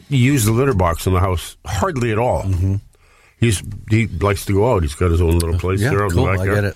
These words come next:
Speaker 2: it. Same
Speaker 1: Yeah,
Speaker 2: with
Speaker 1: which
Speaker 2: my
Speaker 1: is
Speaker 2: dogs.
Speaker 1: good, which is great.
Speaker 2: My dogs hardly use the litter box in the house as well.
Speaker 1: Well, dogs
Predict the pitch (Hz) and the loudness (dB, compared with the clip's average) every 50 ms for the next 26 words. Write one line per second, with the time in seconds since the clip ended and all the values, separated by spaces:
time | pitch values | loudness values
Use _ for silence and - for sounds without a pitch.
0 | - - 87 85 - - - - - 113 127 101 95 - 120 135 135 123 110 113 | -10 -14 -14 -10 -6 -2 -2 -2 0 0 0 0 2 2 0 0 0 -2 -2 -4
1 | 120 113 - 107 104 - 185 208 120 - - - - - 123 120 120 120 127 127 | -4 -4 -4 -4 -4 -2 -2 -4 -4 -4 -6 -8 -4 -2 -2 0 2 0 0 0
2 | - 131 120 107 104 107 104 101 101 87 98 95 95 92 92 87 92 87 87 - | 0 0 0 2 2 2 2 2 2 2 2 2 2 2 0 0 0 -2 -2 -4
3 | - 95 82 85 87 85 82 82 - - 87 87 98 101 92 87 82 71 78 76 | -4 -4 -2 0 0 0 0 -2 -4 -4 -4 -2 0 2 2 2 2 0 0 0
4 | 78 85 87 80 71 69 - - - - | 0 0 0 0 -2 -4 -6 -6 -8 -6